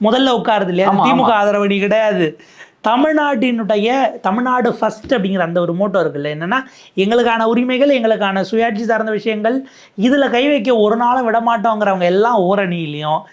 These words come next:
Speaker 1: இதுக்கு மாற்றாக இருக்கிறவங்க யாருன்னு அவங்களே அம்பலப்பட்டுக்கிட்டாங்கங்கிறத செஞ்சு காட்டியது காலத்தினுடைய தேவையாகவும் இருக்கு.
Speaker 2: இல்ல, ஆமா, நீங்க வந்து இப்ப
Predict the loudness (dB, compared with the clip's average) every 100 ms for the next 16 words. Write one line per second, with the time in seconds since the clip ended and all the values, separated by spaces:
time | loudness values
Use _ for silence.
0 | -20 -8 -2 -2 -2 0 2 2 2 0
1 | 2 0 0 0 0 0 2 0 0 0
2 | 2 0 0 0 0 0 0 0 0 0
3 | -2 0 -2 -2 -4 -2 0 0 -2 -4
4 | -8 -20 -8 -2 2 2 2 0 0 0
5 | 0 0 2 2 0 0 0 0 0 0
6 | 0 -2 -4 -4 -6 -8 _ -4 0 0
7 | 0 0 0 -2 0 0 2 0 -4 _
8 | _ -16 -4 -4